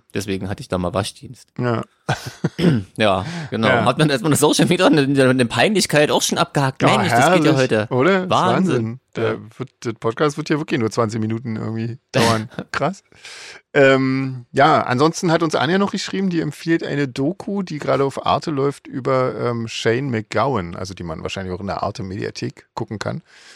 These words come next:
Speaker 2: Der Pogue-Sänger. Ähm, Gene
Speaker 1: Die
Speaker 2: schon
Speaker 1: wurde mir
Speaker 2: gesehen,
Speaker 1: von sehr
Speaker 2: zufällig?
Speaker 1: vielen Seiten schon empfohlen.
Speaker 2: Ah, ja.
Speaker 1: Also
Speaker 2: Okay.
Speaker 1: in, äh, auf,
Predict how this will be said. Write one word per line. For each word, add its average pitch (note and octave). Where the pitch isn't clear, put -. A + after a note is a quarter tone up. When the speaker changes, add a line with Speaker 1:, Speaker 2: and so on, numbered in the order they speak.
Speaker 2:
Der A#2+
Pogue-Sänger. C#3+
Ähm, C3
Gene C#3
Speaker 1:
Die -
Speaker 2:
schon E3+
Speaker 1:
wurde D#3+
mir A#2
Speaker 2:
gesehen, C#3
Speaker 1:
von G#2
sehr A#2+
Speaker 2:
zufällig? D#3+
Speaker 1:
vielen C#3
Seiten B2+
schon G#2
empfohlen. G2+
Speaker 2:
Ah, F3+
ja. G2+
Speaker 1:
Also G2
Speaker 2:
Okay. B2
Speaker 1:
in, A2+
äh, -
auf, -